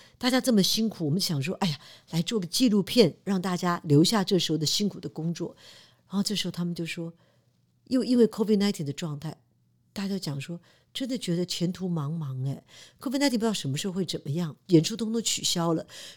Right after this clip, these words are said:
鼓现在也搬到山下去了，不能每天打鼓，手是不是变硬了？很多的事情都是一个不稳定的、不安的。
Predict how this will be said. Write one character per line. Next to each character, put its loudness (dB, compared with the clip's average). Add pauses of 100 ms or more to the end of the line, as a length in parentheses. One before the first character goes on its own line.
(140)
鼓 0
现 0
在 2
也 2 (200)
搬 -2
到 -2
山 -2
下 -2
去 -4
了， -6 (320)
不 0
能 4
每 8
天 2
打 -4
鼓， -8 (160)
手 4
是 0
不 -4
是 0
变 6 (120)
硬 8
了？ -8 (420)
很 6
多 4
的 0
事 2
情 -2
都 0
是 0
一 -2
个 4 (140)
不 -6
稳 4
定 2
的、 -8
不 -6
安 2
的。 -4